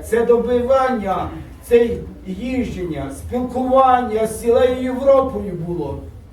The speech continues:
І це з допомогою цих мені Європа допомогла, тому що дала мені двадцять дві частинки мощі, такі, то малесенькі часточки.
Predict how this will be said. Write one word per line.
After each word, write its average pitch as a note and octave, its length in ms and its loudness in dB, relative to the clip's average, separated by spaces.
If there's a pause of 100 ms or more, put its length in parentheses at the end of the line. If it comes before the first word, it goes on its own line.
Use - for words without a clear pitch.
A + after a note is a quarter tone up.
(260)
І E3 60 -8
це A3 340 -4
з C#3+ 60 -6
допомогою G3 840 -2 (120)
цих B3+ 200 4 (680)
мені A#3 540 -2
Європа A#3 720 2
допомогла, A#3 720 2
тому G3+ 320 -4
що G#3 160 -4
дала A#3 340 2
мені A#3 420 -4 (240)
двадцять A#3 1000 0
дві A3 420 -2 (300)
частинки A#3+ 760 -2
мощі, A#3 360 -2 (180)
такі, F3+ 120 -8
то F3+ 180 -10
малесенькі G#3 520 -6
часточки. - 680 -8